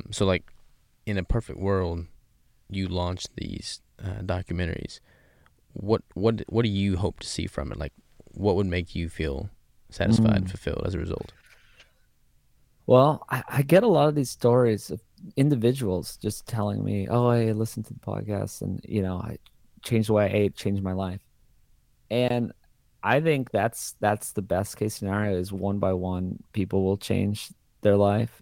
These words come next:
Speaker 2: And just, even just hearing these messages or even just reading comments on YouTube, it's, that's all I can really ask for.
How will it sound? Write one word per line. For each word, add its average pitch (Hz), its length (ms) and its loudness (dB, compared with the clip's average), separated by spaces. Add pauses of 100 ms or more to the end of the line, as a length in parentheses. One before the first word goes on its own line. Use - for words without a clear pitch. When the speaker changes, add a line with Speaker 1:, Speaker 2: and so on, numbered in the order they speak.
(120)
Speaker 2:
And 95 440 0 (640)
just, 101 160 -4
even 110 220 2
just 98 180 -2
hearing 104 360 0
these 104 160 0
messages 107 560 2
or 101 60 2
even 117 180 2
just 110 200 0
reading 104 260 2
comments 98 480 0
on 90 140 0
YouTube, 90 540 -2
it's, - 200 -12 (920)
that's 110 720 2 (440)
all 107 220 6
I 101 120 4
can 117 140 0
really 117 220 4
ask 113 300 -2
for. 123 300 0